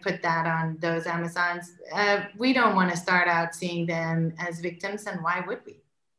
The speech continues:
Let's just get rid of that part and, and make sure that these are, these are heroes in their own term. They're not, like,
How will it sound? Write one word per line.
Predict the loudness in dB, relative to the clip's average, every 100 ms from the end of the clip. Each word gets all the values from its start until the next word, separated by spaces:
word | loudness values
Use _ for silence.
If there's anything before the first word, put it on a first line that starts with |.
| _ -6
Let's | 0 0 0 -8
just | -8 -4 0
get | 0 2
rid | 2
of | 2
that | 0 -4 0
part | 2 2 -2 -8 _ _ _
and, | 2 6 6 6 2 0 -10 _ _ 0
and | 2 4 2 -2 0
make | 2 4 4
sure | 6 6 6 6
that | 2 0 -2 -4
these | -2 -2 0
are, | 2 4 2 -6 _ _ _
these | -2 0 4
are | 4 4
heroes | 2 0 2 4 2 0
in | -2
their | -2 0
own | 2 2 2 0
term. | 2 2 2
They're | 0
not, | 2 2 2 0
like, | -6